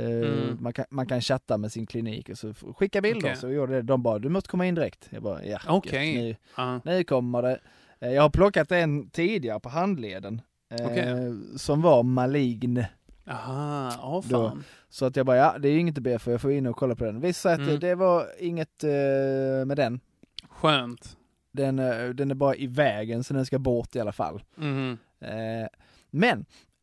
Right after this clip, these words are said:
Speaker 2: jag bokade tid för att jag, dels det och dels för att jag på senare tid, eh, senaste, pff,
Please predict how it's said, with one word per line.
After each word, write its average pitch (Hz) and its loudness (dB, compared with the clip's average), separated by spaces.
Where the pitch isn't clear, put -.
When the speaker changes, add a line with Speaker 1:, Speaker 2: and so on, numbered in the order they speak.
Speaker 2:
jag 156 2
bokade 160 4
tid 185 2
för 156 4
att 135 -4
jag, 135 2
dels 190 2
det 156 2
och 160 -6
dels 156 2
för 135 0
att - -4
jag 135 2
på 147 2
senare 156 2
tid, 151 0
eh, 131 0
senaste, 127 -4
pff, - -20